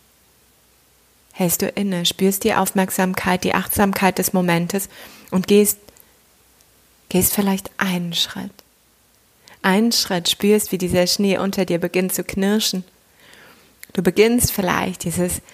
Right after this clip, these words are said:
Honigkuchen-Lächeln, <laughs> Honigkuchen-Pferd-Lächeln <laughs> in dein Gesicht zu zaubern. Doch für mehr ist vielleicht gerade auch nicht der Raum, ist gerade noch nicht dein Mut.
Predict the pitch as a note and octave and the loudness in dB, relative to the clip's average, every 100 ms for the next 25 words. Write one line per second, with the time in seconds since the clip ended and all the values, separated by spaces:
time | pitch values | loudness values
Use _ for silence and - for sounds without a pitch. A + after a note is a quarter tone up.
0 | - - G#3 A3+ A3+ A3 - F#3 G3 F#3 | -20 -2 2 4 4 0 -2 0 0 0
1 | F#3 F#3 - F3 E3+ F#3+ F3+ - F3+ G3+ | 0 -2 -2 -4 -4 -8 -10 -8 0 0
2 | G3 - G#3 G3+ G3 G#3 G3+ F#3 F#3 F3 | 0 0 0 2 0 2 2 2 0 0
3 | E3+ E3 E3 - - G3 A#3 - - - | 0 -2 -6 -4 -2 0 0 -2 -14 -10
4 | - G#4 F4 C#4 - A3 G#3+ G3+ F#3+ F#3+ | -6 -6 -6 -6 0 4 4 4 2 0
5 | G#3+ - B3+ B3+ - E3+ F3 E3+ F3+ - | -2 -2 -4 -2 -2 -2 -2 -6 -8 -14
6 | _ _ _ _ _ _ _ _ _ _ | _ _ _ _ _ _ _ _ _ _
7 | _ _ _ _ - F#3 - F3+ F3 G3 | _ _ _ _ -6 -2 0 0 2 4
8 | G#3 F3+ - - F3+ F3+ - F#3 F#3 F#3 | 4 2 -2 -2 -2 -2 -4 -2 0 0
9 | - E3+ - F3+ F#3+ F#3+ - F3 F3 F3+ | 0 -2 -2 -2 0 0 0 0 2 2
10 | E3+ E3 - - F3+ F3 F3 E3+ - F#3+ | 2 0 -6 -4 -2 0 0 -2 0 -2
11 | - E3+ E3+ F3 F3+ D#3+ - | 0 0 2 2 0 0 -4